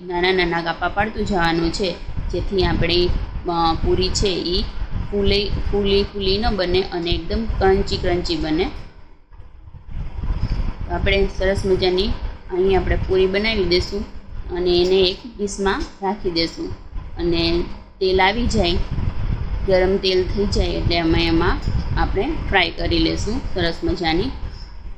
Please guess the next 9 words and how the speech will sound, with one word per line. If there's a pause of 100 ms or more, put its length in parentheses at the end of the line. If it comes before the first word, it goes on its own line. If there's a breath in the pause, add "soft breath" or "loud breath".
(2750)
મિત્રો,
અહીં
મેં
ઘણી
બધી
પૂરીઓ
વણી
લીધી
છે